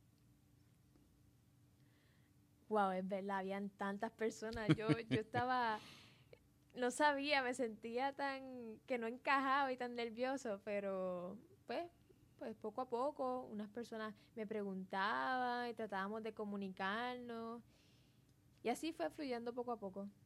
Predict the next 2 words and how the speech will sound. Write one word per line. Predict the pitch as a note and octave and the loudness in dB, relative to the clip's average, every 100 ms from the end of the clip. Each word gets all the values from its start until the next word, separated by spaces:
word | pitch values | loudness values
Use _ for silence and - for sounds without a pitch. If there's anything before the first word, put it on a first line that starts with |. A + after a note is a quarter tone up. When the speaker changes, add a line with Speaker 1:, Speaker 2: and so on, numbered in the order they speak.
| - - - - - - - - | -20 -20 -20 -18 -18 -20 -20 -10
Speaker 2:
Mientras, | - C#3+ D3 D3 C#3+ C#3 C3+ - - | 4 8 10 10 10 8 6 -2 2
eh, | C#3+ C#3 C#3 C#3 C#3 | 8 10 12 10 6